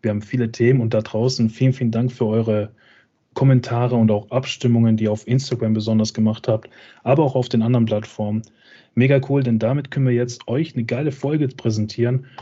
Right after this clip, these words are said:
Und das ist dieses Geben und Nehmen dieser Community. Es ist fantastisch und ich freue mich mega. Und Mister Shitstorm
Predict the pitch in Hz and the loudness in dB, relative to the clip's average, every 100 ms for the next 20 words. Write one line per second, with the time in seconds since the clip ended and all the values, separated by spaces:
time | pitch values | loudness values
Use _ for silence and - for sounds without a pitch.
0 | - - 120 127 127 123 117 113 127 131 | -18 -2 2 2 0 -2 -2 -2 2 4
1 | 120 107 110 120 107 107 104 110 110 117 | 6 4 4 4 2 0 -4 -2 2 2
2 | 113 - 98 101 - 98 113 107 - 98 | 2 -2 -10 -10 -8 -4 -2 -2 -2 -8
3 | 98 90 92 - 110 - 165 147 127 151 | -8 -10 -12 -14 -8 0 2 2 2 2
4 | 127 95 92 104 - - _ _ - _ | 2 -2 -8 -12 -18 -20 _ _ -20 _
5 | 117 110 117 135 135 - 98 | -2 -2 0 0 0 -2 -2